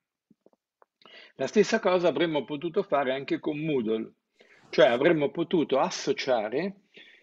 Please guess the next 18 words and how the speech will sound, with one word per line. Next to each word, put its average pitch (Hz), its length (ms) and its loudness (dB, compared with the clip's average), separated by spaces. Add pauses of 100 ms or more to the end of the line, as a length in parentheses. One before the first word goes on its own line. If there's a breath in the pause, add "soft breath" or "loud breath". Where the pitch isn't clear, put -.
il 131 160 -4
widget 147 540 4
all'interno 143 640 2
della 131 200 2
piattaforma 131 640 -2
Moodle, 113 440 -2
ma 156 320 2 (800)
abbiamo 143 280 2
preferito 139 520 2
cambiare 143 580 4 (320 soft breath)
per 123 180 2
mostrarvi 123 540 2
anche 117 200 -2
un 131 100 0
altro 123 240 0
tipo 123 260 -2
di 113 100 2
piattaforma 120 840 -2